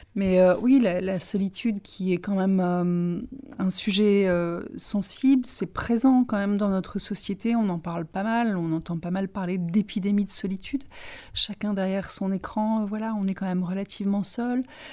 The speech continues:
C'est deux générations qui n'ont pas non plus l'habitude de se parler, même en famille. Souvent, on, on l'entend dire de la part des personnes âgées, euh, leurs petits-enfants, elles n'ont pas forcément des échanges, euh, comme elles le souhaiteraient. Et donc là, c'est d'autres liens que les liens familiaux, c'est des liens qui sont plus libres.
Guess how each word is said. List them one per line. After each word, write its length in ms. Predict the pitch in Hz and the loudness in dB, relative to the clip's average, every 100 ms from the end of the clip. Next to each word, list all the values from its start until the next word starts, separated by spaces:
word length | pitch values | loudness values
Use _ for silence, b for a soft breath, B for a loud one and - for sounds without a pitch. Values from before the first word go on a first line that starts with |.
| B | B
C'est 160 | - 190 | -8 0
deux 140 | 202 | 2
générations 540 | 202 202 202 196 - 226 | 4 4 4 2 0 2
qui 120 | 202 | 2
n'ont 120 | 185 | 2
pas 140 | 208 | 2
non 100 | 214 | 2
plus 160 | 208 233 | 2 2
l'habitude 420 | 214 202 208 226 | 2 2 -2 -4
de 120 | 196 | 0
se 100 | 214 | -2
parler, 340 | - 214 208 240 | 2 0 2 4
même 220 | 220 214 | 6 4
en 80 | 214 | 2
famille. 560 | - 214 233 254 220 185 B B B B | 2 4 6 6 4 -2 B B B B
Souvent, 320 | - 180 220 | -10 -2 2
on, 320 | 226 185 180 180 | 4 2 0 0
on 60 | |
l'entend 320 | 175 160 190 | 0 0 -2
dire 240 | 190 180 190 | -2 -2 -4
de 80 | 165 | -4
la 80 | |
part 220 | 156 175 170 | -4 -4 -4
des 80 | |
personnes 480 | 160 175 - 175 170 | -6 -6 -6 -6 -4
âgées, 340 | 165 220 226 190 | -4 -4 -4 -4
euh, 80 | 170 | -4
leurs 260 | - 180 | -6 -6
petits-enfants, 720 | - 185 175 170 165 214 214 202 | -6 -8 -4 -4 -4 -2 -2 -2
elles 340 | - - 175 180 | -6 -6 -6 -4
n'ont 100 | 180 | 0
pas 120 | 214 | -2
forcément 440 | 226 - 208 208 | -2 -6 -2 0
des 220 | 196 190 | 0 0
échanges, 460 | 190 - 208 202 185 | -2 -2 -2 0 -2
euh, 320 | 175 170 170 175 B B B B | -2 -2 -4 -6 B B B B
comme 180 | - 233 | 4 6
elles 120 | 226 | 8
le 80 | 220 | 6
souhaiteraient. 600 | 214 - 233 - 269 240 247 | 4 2 0 0 -2 -2 -2
Et 120 | 208 | 2
donc 220 | 214 220 | 2 6
là, 100 | 320 | 4
c'est 360 | 339 269 220 196 | 6 2 2 -2
d'autres 400 | 226 269 - 247 | -2 -2 0 4
liens 200 | 269 262 | 6 4
que 140 | 262 | 4
les 160 | 220 208 | 2 2
liens 300 | 220 233 226 | 2 2 0
familiaux, 560 | - 226 220 226 277 | -2 0 2 2 -2
c'est 160 | 302 233 | -4 -6
des 140 | 196 | -4
liens 240 | 196 208 214 | -2 0 -2
qui 100 | - | -4
sont 160 | - | -4
plus 220 | 196 - 202 | -4 -2 0
libres. 360 | 247 285 226 | 2 2 -2